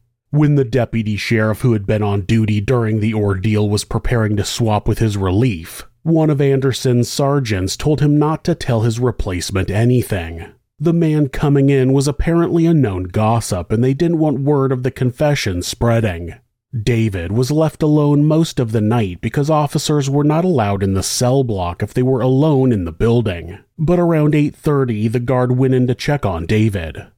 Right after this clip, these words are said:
He asked him how he was doing, and David responded, quote,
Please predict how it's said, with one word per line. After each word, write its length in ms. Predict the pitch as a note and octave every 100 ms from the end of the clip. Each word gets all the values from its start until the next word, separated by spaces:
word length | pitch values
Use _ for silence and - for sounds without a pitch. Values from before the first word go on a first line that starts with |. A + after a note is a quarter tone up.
| _ -
He 160 | F3+
asked 300 | D3 C3 -
him 80 | B2+
how 160 | B2 A#2
he 80 |
was 200 | G#2 G2+
doing, 460 | G2+ B2+ B2+ F2 G2
and 120 | B2+
David 280 | E3+ D#3+ D3+
responded, 640 | D3+ C#3 - D3 C#3+ C#3+ C#3
quote, 380 | D3+ C#3+ C#3